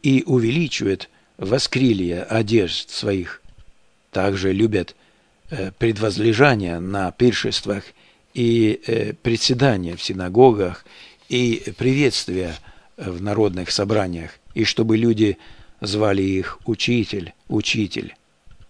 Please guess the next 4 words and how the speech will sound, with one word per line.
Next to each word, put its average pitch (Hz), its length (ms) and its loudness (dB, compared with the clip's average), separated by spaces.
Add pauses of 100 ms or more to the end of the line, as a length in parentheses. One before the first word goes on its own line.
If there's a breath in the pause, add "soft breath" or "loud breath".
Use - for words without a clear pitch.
(280)
Они 147 280 2
любят 127 440 2 (140)
титулы, 98 520 -2 (800)
призвание 110 880 0